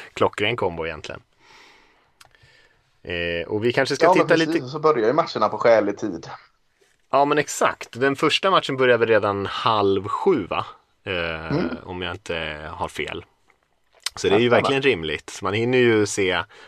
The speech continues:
Speaker 1: två stycken och, och gå och lägga sig i, i hyfsat rimlig tid i alla fall. Eh,
Speaker 2: Precis.
Speaker 1: och det är ju lite tur att det, att eran match är ju tjugotvå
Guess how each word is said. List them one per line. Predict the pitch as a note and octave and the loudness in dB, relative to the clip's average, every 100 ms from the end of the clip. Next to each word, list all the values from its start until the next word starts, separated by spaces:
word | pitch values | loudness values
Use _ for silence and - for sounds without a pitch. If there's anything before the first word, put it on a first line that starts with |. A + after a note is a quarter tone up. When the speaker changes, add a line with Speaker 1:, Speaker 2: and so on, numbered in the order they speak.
| - | -4
Speaker 1:
två | - D#3+ | 2 2
stycken | - A#2 A#2 | 2 0 2
och, | G#2+ G2+ - | 2 2 2
och | G2+ F#2+ | 2 2
gå | F#2+ | 2
och | G2 | 0
lägga | F#2+ F#2 | 2 0
sig | - F2+ | 0 -2
i, | F2 F2 E2+ - F#2 | -2 -4 -6 -8 -8
i | |
hyfsat | F#2+ - C3 C3+ - - | -8 -4 -4 -4 -6 -4
rimlig | B2+ A2 F#2+ F2 | -2 -2 -2 -4
tid | F2 E2 | -4 -4
i | |
alla | D#2 | -8
fall. | - C2 F#2 _ _ _ - - | -8 -10 -12 _ _ _ -20 -20
Eh, | - E2 E2 D#2+ D#2 D#2 | -14 -12 -12 -12 -10 -4
Speaker 2:
Precis. | - - - | -4 -4 -6
Speaker 1:
och | G2 | 0
det | A2 | 2
är | |
ju | A#2+ A#2+ A#2+ | 4 2 2
lite | B2+ C#3+ | 2 2
tur | - G#2 F#2 F#2 | 2 0 2 2
att | F2 - | 0 0
det, | F#2 F2+ E2+ E2 - - - - - - - _ | 0 2 0 -4 -10 -20 -20 -20 -20 -20 -20 _
att | - E2 - - F#2+ | -10 -10 -10 -12 -4
eran | F#2 F#2 B2 | 2 4 4
match | C3+ G#2 - | 2 0 0
är | G2+ | 0
ju | F#2+ F2+ F2+ | 2 0 -2
tjugotvå | C#2 - G2 - F#2+ F2 | -2 -4 -4 -8 -4 -4